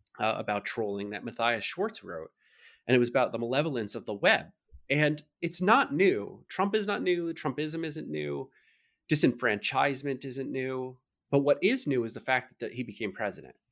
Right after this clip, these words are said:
And so I think what, what you and I have to keep in our eye,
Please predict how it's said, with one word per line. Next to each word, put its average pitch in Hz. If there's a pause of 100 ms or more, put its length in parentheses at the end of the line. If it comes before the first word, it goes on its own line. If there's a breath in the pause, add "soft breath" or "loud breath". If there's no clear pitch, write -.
(360)
And 156
so 175 (720)
I 151
think 233
what, 156
what 123
you 131
and 117
I 107
have 104
to -
keep -
in -
our 95
eye, 92